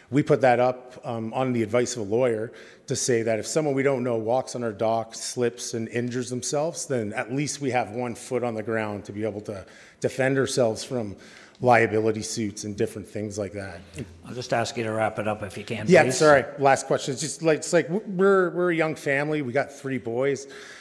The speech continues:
Speaker 1: and, you know, having, having a play set out back of the house is not <laughs> a, a crazy, you know, asking for the city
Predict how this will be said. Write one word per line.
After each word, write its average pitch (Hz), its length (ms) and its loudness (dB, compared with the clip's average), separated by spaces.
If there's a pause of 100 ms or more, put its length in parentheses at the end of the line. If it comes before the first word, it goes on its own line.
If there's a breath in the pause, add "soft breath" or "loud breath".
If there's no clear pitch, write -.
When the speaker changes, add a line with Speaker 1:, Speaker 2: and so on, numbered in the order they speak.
(180 loud breath)
Speaker 1:
and, 127 240 -2
you 139 80 0
know, 107 240 -4 (400)
having, 131 540 2 (380 loud breath)
having 151 300 -4
a 113 100 -12
play 143 360 -2
set 151 360 4
out 123 200 2
back 127 400 -4
of 123 80 0
the 107 60 -8
house 156 440 -2
is 113 260 -8
not 120 280 -4
<laughs> 107 220 -10
a, 120 500 -6
a 123 60 -2
crazy, 113 680 0 (460)
you 120 240 -6
know, 98 160 -14 (460 loud breath)
asking 117 600 0
for - 460 -12
the 104 140 -8
city 95 420 -8